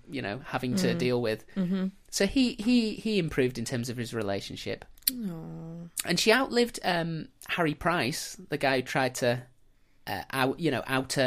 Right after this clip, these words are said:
Speaker 1: as a fake,
Speaker 2: Mm-hmm.
Speaker 1: who'd written all of his books.
Speaker 2: Yeah.
Speaker 1: He, he died
Speaker 2: Good.
Speaker 1: while writing a book.
Speaker 2: Good.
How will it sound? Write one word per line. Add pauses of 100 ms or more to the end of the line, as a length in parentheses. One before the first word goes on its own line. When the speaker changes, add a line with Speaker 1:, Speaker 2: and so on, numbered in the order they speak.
Speaker 1:
as
a
fake,
Speaker 2:
Mm-hmm.
Speaker 1:
who'd
written
all
of
his
books.
Speaker 2:
Yeah. (120)
Speaker 1:
He,
he
died
Speaker 2:
Good.
Speaker 1:
while
writing
a
book. (240)
Speaker 2:
Good.